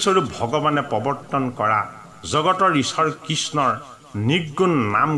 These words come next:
গুণ শ্ৰৱণ কীৰ্তন ভক্তিৰ মহিমাক বিকট কৰি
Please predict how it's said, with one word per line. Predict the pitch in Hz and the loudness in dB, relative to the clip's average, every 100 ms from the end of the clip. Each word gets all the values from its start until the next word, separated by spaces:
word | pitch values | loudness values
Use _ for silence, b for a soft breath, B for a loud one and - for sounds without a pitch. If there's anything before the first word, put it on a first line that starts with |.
| 131 | 0
গুণ | 139 123 | 0 0
শ্ৰৱণ | - 104 135 135 - | -4 -2 -2 -2 -4
কীৰ্তন | 123 - 139 123 87 | -8 -6 -4 -4 -4
ভক্তিৰ | - 117 - 120 110 90 | -6 -6 -8 -6 -6 -6
মহিমাক | 82 107 113 113 - | -10 -10 -10 -10 -12
বিকট | 80 - - 92 | -10 -10 -8 -8
কৰি | 90 85 | -8 -12